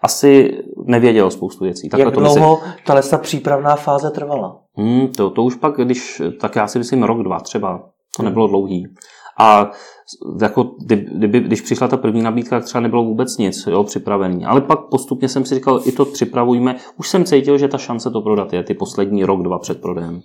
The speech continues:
Speaker 2: Jsou ještě nějaké velké změny, které jste musel udělat?
Speaker 1: Hmm.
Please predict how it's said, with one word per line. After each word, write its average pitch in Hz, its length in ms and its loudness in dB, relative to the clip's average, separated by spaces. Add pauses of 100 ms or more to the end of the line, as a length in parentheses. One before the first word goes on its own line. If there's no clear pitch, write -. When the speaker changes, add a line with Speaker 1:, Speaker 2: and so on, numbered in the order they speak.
(140)
Speaker 2:
Jsou - 160 -2
ještě 123 200 -4
nějaké 135 300 0
velké 131 360 0
změny, 123 300 -4
které 120 200 -6
jste 120 160 -10
musel 113 280 -10
udělat? 107 360 -8 (760)
Speaker 1:
Hmm. 95 340 -6